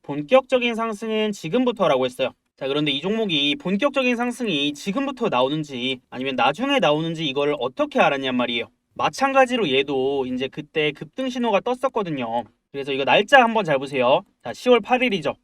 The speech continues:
자, 그래서 전진건설 로봇의 차트를 보면은 이거 이제 상장하고 나서 하락 추세 이어오다가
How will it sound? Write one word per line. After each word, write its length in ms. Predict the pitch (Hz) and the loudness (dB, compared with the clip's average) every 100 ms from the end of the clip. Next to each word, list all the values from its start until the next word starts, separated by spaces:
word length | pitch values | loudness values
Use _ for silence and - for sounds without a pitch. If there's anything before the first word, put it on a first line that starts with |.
| - | -8
자, 120 | 123 | -4
그래서 260 | 123 139 135 | -2 -4 -4
전진건설 680 | 165 170 240 233 226 226 202 | -4 -2 0 0 0 2 2
로봇의 300 | 190 190 190 | 0 -4 -4
차트를 340 | 214 208 196 | -6 0 0
보면은 420 | 127 123 135 147 - 151 | 0 -2 -2 -4 -6 -6
이거 480 | 160 165 165 160 135 | 2 6 8 6 2
이제 140 | 135 | -6
상장하고 540 | 131 240 240 233 208 147 | -4 0 2 2 2 0
나서 480 | 123 143 123 135 - _ _ | 0 0 2 2 2 _ _
하락 280 | 226 254 269 | 2 4 4
추세 240 | - 254 233 | 0 -4 -4
이어오다가 600 | 143 151 151 151 156 | -2 -2 0 2 2